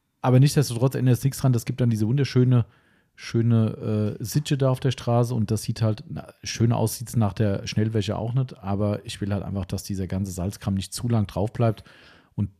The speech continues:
das mache ich schon im Winter eigentlich immer, muss ich wirklich sagen. Ähm,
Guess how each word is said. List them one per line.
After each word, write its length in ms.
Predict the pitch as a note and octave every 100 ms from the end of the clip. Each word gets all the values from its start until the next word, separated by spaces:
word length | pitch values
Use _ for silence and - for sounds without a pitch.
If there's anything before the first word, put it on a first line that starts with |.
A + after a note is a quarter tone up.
| _
das 180 | - A#2
mache 200 | A#2+ G#2
ich 40 | G#2+
schon 160 | A2+
im 100 | A2
Winter 280 | G#2 G2+ G#2+
eigentlich 320 | G2+ G2 F2+ _
immer, 340 | A#2+ G2+ D2+ C#2+ -
muss 220 | G#2 G#2
ich 80 | G2+
wirklich 220 | G2+ -
sagen. 280 | G#2 G#2 B2 - - _ _ -
Ähm, 420 | G#2+ G#2 G#2 G#2